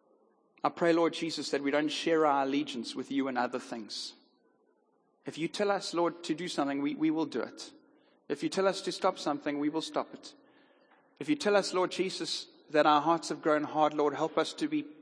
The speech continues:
humble enough to say, "Lord Jesus, we give you our hearts again. Make them soft. Help us, Lord, to open ourselves to what you want to do." I pray, Lord, that everybody in this room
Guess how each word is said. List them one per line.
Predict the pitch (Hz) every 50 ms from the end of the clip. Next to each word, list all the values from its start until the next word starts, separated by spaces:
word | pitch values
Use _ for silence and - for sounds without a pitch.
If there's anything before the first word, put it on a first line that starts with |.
| - - -
humble | - 180 175 175 170 170 160
enough | 156 147 143 139 139 -
to | - 143
say, | - - 139
"Lord | 135 135 143 135 139
Jesus, | - - 139 135 - - -
we | - 127
give | 127 131 127 127
you | 135
our | 131 127 127
hearts | 127 127 131 127 - -
again. | 131 - 131 127
Make | 127 135 135
them | - 143 135 135
soft. | - - 151 127 127 -
Help | - 139 143 143 -
us, | 151 143 -
Lord, | 151 143 135 143
to | - - - 139
open | 135 139 143 131
ourselves | 131 127 127 - - 127 120 - -
to | - - 127
what | 127 123 -
you | 123
want | 127 131 127 120
to | 120 113 110
do." | 101 - _ _ - - _ _ _ - - - - - _ _ _ _ _ _ _ _ _ _ _ _ _ _ _ _ -
I | -
pray, | 143 - - 185 175
Lord, | 160 160 156 151
that | - 156 147 -
everybody | 180 175 151 160 156 147 135 143 139 135 135
in | 139 156 151 147 147
this | 143 139 - -
room | 135 117 101 95